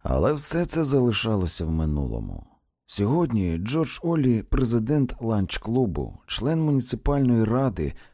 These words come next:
не мав нічого спільного зі своїм тескою під тюремним номером п'ятдесят шість двісті вісімдесят дев'ять.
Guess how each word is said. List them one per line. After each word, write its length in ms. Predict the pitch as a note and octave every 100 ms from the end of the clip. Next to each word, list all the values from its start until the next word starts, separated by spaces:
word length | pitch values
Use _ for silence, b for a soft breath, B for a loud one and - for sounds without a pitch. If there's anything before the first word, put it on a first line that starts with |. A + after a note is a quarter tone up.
| b
не 120 | A2+ C3
мав 260 | C#3 A#2+
нічого 480 | B2 A#2 - D3 C#3+
спільного 600 | C3+ - B2+ B2+ A#2+ A#2
зі 240 | C#2+ G2
своїм 460 | D3 - D#3 D#3 C3+
тескою 540 | D3 D3+ - C#3 B2+
під 320 | B2+ D3 - -
тюремним 640 | A#2+ A2 A2+ G#2 G2+ G2
номером 520 | G2+ F#2+ F2 E2+ D2+ -
п'ятдесят 720 | - G#2 F2+ F#2+ - F#2+ D#2
шість 440 | - A#2 G#2+ - -
двісті 480 | C3+ B2 A2 - G2
вісімдесят 720 | F#2 E2+ E2+ D#2 D2+ - D2+ - -
дев'ять. 580 | E2 C2+ G1+ G1+ -